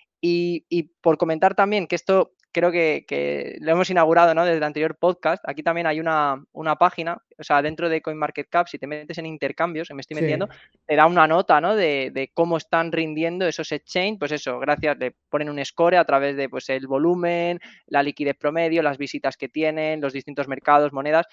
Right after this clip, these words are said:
Speaker 1: Y bueno, aquí Binance sigue, eh, pues con un nueve con nueve por, un, un nueve coma nueve sobre diez, o sea que es prácticamente perfecto, o sea que Binance, pues si lo
Speaker 2: Sí.
Speaker 1: tenéis el dinero en Binance,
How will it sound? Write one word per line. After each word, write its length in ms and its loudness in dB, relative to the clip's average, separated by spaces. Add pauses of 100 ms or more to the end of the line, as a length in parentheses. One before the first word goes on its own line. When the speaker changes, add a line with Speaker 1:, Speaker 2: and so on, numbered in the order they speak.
(160)
Speaker 1:
Y 100 -4
bueno, 260 -2
aquí 300 -2
Binance 640 2
sigue, 400 -2 (300)
eh, 160 -14
pues 140 -14
con 160 -8
un 120 -6
nueve 260 2
con 160 -4
nueve 180 -2
por, 260 -6
un, 240 -12
un 120 -6
nueve 160 0
coma 180 0
nueve 240 0
sobre 240 -4
diez, 220 0
o 80 -2
sea 120 -2
que 100 -6
es 100 -12
prácticamente 840 -4 (140)
perfecto, 540 -2
o 40 -4
sea 140 -6
que 160 -8
Binance, 420 -2
pues 200 -14
si 100 -16
lo 80 -2
Speaker 2:
Sí. 60 -10
Speaker 1:
tenéis 180 -8
el 80 -4
dinero 200 -4
en 80 -4
Binance, 360 -2